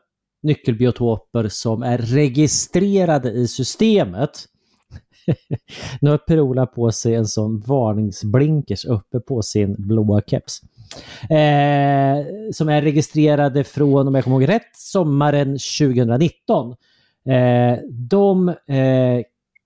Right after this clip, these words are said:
kan man nu överklaga. Det kunde man inte tidigare. Då fick man ett beslut hem till sig där det står att det här är en nyckelbiotop och det här beslutet går inte att överklaga.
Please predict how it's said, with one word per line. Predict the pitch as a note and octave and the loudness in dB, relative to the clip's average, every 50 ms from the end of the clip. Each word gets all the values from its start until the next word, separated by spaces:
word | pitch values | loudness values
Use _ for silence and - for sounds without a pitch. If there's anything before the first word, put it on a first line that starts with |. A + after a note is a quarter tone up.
| - - | -4 0
kan | D3 D3 C#3 C#3 | 0 2 2 2
man | C#3 C3+ C3+ B2 | 2 2 2 2
nu | B2+ B2+ B2+ | 2 2 2
överklaga. | A#2+ D#3+ F3+ F3+ E3+ D3+ E3 D#3+ - - C4 C4 G#3+ C#3+ G#2+ F2+ | 2 2 2 4 4 2 0 -2 -2 0 0 0 0 0 -2 -6
Det | A2 C#3 | -8 -8
kunde | - - F#3 E3 D3 C#3+ | -4 0 0 0 0 0
man | C#3+ C3+ | 0 0
inte | B2 A2+ B2+ | 0 -2 -4
tidigare. | - - C3 B2 B2 D3+ C#3+ B2+ A#2+ B2+ - - - | -2 0 0 2 2 2 2 0 0 -4 -8 -12 -6
Då | - D#3+ | -6 -2
fick | - E3 C#3 - _ - | 0 0 -2 -2 _ -4
man | C#3 C#3 C3+ | -2 -2 0
ett | C3 C3 B2 _ _ - - _ - | 0 0 0 _ _ -20 -18 _ -4
beslut | C3+ - - D#3+ D#3+ C#3 - | -2 0 2 2 0 0 0
hem | - A#2+ A2+ G#2+ | -2 -4 -4 -4
till | - A2 - | -8 -10 -8
sig | - A2+ A#2 A#2 A2+ | -4 -2 0 0 0
där | A2+ | 0
det | A2 G#2 | -2 -2
står | - - A#2+ A2+ A2+ | -2 -2 -2 0 0
att | A2+ G#2 _ | 0 0 _
det | - D3 | 2 2
här | D#3 F3 F3 F3 | 4 4 2 2
är | |
en | E3 E3 | 0 0
nyckelbiotop | E3 D#3 - - D#3 C#3+ D3+ D3 - D3 C#3+ C#3+ C#3 _ - - - _ _ _ _ _ _ _ - | -2 -4 -4 -6 -6 -2 -2 0 2 2 2 2 0 _ -4 -8 -8 _ _ _ _ _ _ _ -2
och | - C#3+ | 0 2
det | B2+ | 2
här | B2 A#2+ B2 A#2+ A#2 - - | 4 4 2 0 -2 -4 -4
beslutet | A#2 A#2 - C3 A#2 A2 - G#2+ | -6 -4 0 0 0 0 -2 -4
går | - B2+ A#2+ | 0 0 0
inte | A2 G#2+ - A#2 | 0 2 2 2
att | |
överklaga. | A2+ A2 A2 - D3+ D#3 D#3 D#3 E3 F#3 F#3 | 2 2 2 2 2 2 4 4 2 2 0